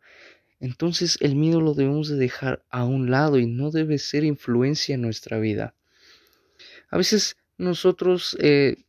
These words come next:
Dios nos dice algo, Dios nos pone un plan, un objetivo de lo que nosotros tenemos que hacer, pero empieza el miedo. Y es así como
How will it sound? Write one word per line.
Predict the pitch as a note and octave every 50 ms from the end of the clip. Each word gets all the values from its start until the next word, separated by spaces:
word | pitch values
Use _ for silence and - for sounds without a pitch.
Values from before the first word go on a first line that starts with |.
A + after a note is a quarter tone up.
| _ _ _ _ _ _ _ _ _
Dios | _ C3+ C3 E3 D#3+ D3 D#3+
nos | D#3+ D#3 D3 C3+
dice | C#3 D#3 D3 - - D3+ D3 D3 C#3+ C#3 C3+ A#2+ G#2 - - - _
algo, | - C3+ D3 C#3+ B2+ A2+ A2 G#2 - - B2+ - _ _ - - - - _ _ _ _ _ _
Dios | - C#3 D3
nos | E3 D#3+ D#3 -
pone | - - D3+ D#3 D3 C#3+
un | C#3 C#3
plan, | - - C#3 D3 D#3+ E3 E3+ F3 F3+ F3+ E3+ - _ _ _
un | _ C3+ C#3 C#3+
objetivo | C#3+ C#3 - - - C3 - - _ - E3 E3+ E3+ D3+ D3 D3 D3 D#3 D#3 D#3
de | D3+ B2+ A2
lo | A2+ A#2 -
que | - B2
nosotros | A#2+ A#2+ A#2+ - - A#2 - - D3+ - -
tenemos | - C3+ C3 B2+ C3 C3 B2+ B2 - -
que | - - B2+
hacer, | - - - - D2+ C#3 C3+ - _ - - - - - - - - - _ _
pero | _ C3 C#3+ D#3
empieza | D#3+ D3+ F#3 F#3+ F#3+ - G#3+
el | G3 G3
miedo. | F#3+ G#3 A3+ A#3 A3+ G#3 E3 C3+ B2+ B2 - _ _ _ _ _ _ _ _ _ _ _ _ _ _ _ _ _ _ _ _ _ _ - - - - - _ _ _ _
Y | - F3 F3+
es | F#3 F#3+ G3 F#3+ - - - -
así | G#3 G3+ G3+ - - F#3 F#3 -
como | _ - G3+ G3+ G3 F#3+ F#3 F3+ E3+ D#3+ D3+ C#3 C3+ C3 A#2+ A2